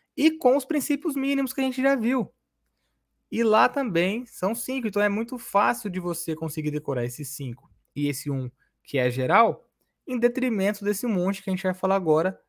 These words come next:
da especial, tá? Que são, às vezes, até eu diria que é uma parte que deixou a desejar, porque é meio genérica. Eles tentaram falar, falar, falar e acabaram que não falando tanta coisa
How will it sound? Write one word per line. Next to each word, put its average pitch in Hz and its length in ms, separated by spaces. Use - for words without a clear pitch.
da 165 120
especial, 185 760
tá? 143 320
Que 180 100
são, 185 380
às 165 180
vezes, 180 200
até 208 400
eu 226 60
diria 185 380
que - 120
é 185 60
uma 175 140
parte 185 320
que - 80
deixou 175 260
a 240 60
desejar, 185 720
porque 185 260
é 185 80
meio 185 240
genérica. 185 720
Eles 147 180
tentaram 165 380
falar, 165 320
falar, 165 320
falar 202 420
e 226 40
acabaram 208 500
que 196 120
não 190 160
falando 185 360
tanta 185 340
coisa 170 480